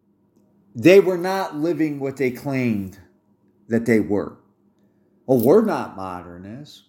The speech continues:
but we'll put Father so-and-so or Bishop so-and-so, he's, he's sacrosanct. You can't say,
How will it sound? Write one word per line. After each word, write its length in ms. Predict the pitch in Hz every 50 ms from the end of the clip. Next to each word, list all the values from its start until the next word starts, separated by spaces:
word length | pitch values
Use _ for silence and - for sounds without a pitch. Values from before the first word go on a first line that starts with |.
| _ _ -
but 500 | 147 165 165 147 131 123 120 - - 117
we'll 220 | 117 156 196 190 196
put 320 | - 180 196 170 143 - - - - _ _ _ _ _ _ _ _ _ _ _ _ _ _ _ _
Father 340 | - 170 180 190 151 160 139
so-and-so 680 | - - - 190 196 214 220 196 165 143 - - 131 123
or 220 | 131 151 170 143 123
Bishop 460 | 107 165 190 214 208 - 175 139 -
so-and-so, 840 | - - 143 127 120 117 117 113 113 - - 117 107 107 117 143
he's, 360 | 143 165 196 196 160 - -
he's 180 | - 202 196 -
sacrosanct. 800 | - - 180 185 185 185 160 135 120 - 143 117 110 113 - -
You 60 | 131
can't 260 | - 151 160 165 156
say, 180 | - - 147